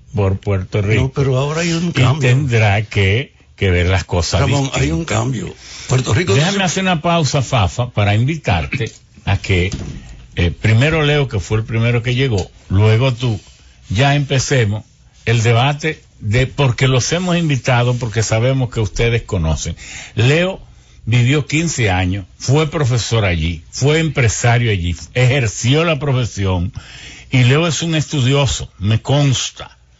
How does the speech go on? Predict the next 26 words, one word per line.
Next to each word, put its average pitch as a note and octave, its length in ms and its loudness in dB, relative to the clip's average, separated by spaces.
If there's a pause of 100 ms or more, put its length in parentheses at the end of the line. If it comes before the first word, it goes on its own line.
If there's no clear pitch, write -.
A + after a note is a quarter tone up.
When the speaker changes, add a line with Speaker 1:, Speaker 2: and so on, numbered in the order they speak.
(480)
Speaker 1:
Por A2 200 4
eso, C3 520 -2 (300)
el G#2 200 0
Partido A2+ 580 0
Demócrata, D3+ 720 0
y G2+ 80 0
no A#2 240 0
queremos A2+ 380 0
hacer A2+ 300 -2
ninguna A2 500 0
promoción A2 960 -2
en B2 180 0
esto, - 420 -4 (640)
la A2 480 2
época D3+ 500 -2
de F3+ 140 2
gloria C#3 540 2
que A2 100 -2
ha A#2 120 -2
tenido A2 720 0
en B2+ 220 2
el A#2 160 2
exterior B2+ 920 0
de G#2 140 -4
América B2+ 520 0
Latina F2 520 -4